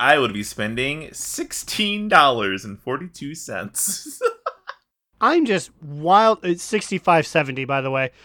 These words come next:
Speaker 2: But I'm just wilding out by the fact that they were like, "Yeah, two hundred and ten dollar pack." Like, <sighs> dear God, I'm rubbing my temples. Is there someone out there <laughs> who's like, "Yes,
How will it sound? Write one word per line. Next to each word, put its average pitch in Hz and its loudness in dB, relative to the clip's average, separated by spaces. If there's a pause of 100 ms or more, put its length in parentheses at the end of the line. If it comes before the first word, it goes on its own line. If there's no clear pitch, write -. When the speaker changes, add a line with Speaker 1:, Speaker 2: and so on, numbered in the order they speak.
(260)
Speaker 2:
But 196 4 (240)
I'm 320 6
just 311 0
wilding 214 6
out 220 2
by 170 2
the 160 -2
fact 185 2
that 170 -2
they 180 4
were 175 2
like, 165 2
"Yeah, 160 4
two 220 -4
hundred 190 -2
and 160 -2
ten 165 0
dollar 151 2
pack." 131 -2
Like, 165 -2 (800)
<sighs> - -20 (720)
dear 123 -8
God, 123 -2
I'm 131 -2
rubbing 143 2
my 131 -2
temples. 135 -6 (320)
Is 202 2
there 220 6
someone 196 2
out 185 4
there 156 4
<laughs> 988 -2 (200)
who's 214 -8
like, 214 6 (280)
"Yes, 131 -2